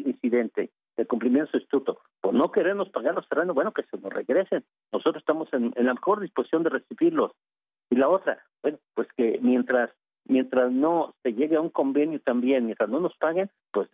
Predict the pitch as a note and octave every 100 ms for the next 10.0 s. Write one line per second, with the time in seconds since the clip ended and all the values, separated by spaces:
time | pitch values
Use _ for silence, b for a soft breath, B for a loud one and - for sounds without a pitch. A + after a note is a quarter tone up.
0 | - C#3 C#3+ - F3 C#3 B2 E3 D3 A2
1 | B2 D3+ C#3+ _ _ - A2 B2+ E3+ F#3
2 | G3 _ _ - - D3 D#3+ D#3 C#3+ B2
3 | C3 D#3+ E3+ F3 _ _ _ - B2 D3+
4 | D#3+ E3+ D#3 - D#3+ D3+ B2+ C#3 D3 D3
5 | - D#3 D3+ B2+ A2+ A2+ G#2 - C#3 D3+
6 | B2 G#2 - A2 - - - - C3+ C#3+
7 | B2 - B2 C3+ A#2 G#2+ G#2+ A#2+ - A#2
8 | A2 G#2 - G#2 B B B _ - B2+
9 | D3 C#3 B2 C#3 D#3 D3+ D3+ - B2 C#3